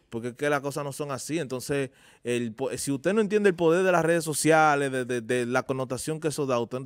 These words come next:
ti-, tiene que cuidarse de eso, porque eso le puede incluso hasta afectar en su vida. Hay mucha gente aquí, señores, que vive una depresión eterna por, por los comentarios de las redes. Entonces, usted viene a involucrar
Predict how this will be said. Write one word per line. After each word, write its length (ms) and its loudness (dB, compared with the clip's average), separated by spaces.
ti-, 140 -8
tiene 220 -4
que 100 -2
cuidarse 480 -4
de 140 -4
eso, 160 -14
porque 220 -14
eso 120 -6
le 80 -2
puede 260 0
incluso 360 -4
hasta 160 -4
afectar 400 -4
en 60 -8
su 160 -6
vida. 280 -4
Hay 100 4
mucha 300 2
gente 180 0
aquí, 320 0
señores, 580 -4
que 140 0
vive 200 -2
una 160 2
depresión 840 0
eterna 560 0
por, 260 0
por 160 0
los 100 0
comentarios 500 -4
de 80 -2
las 140 -2
redes. 260 0
Entonces, 280 -6
usted 200 -2
viene 200 0
a 20 -4
involucrar 720 2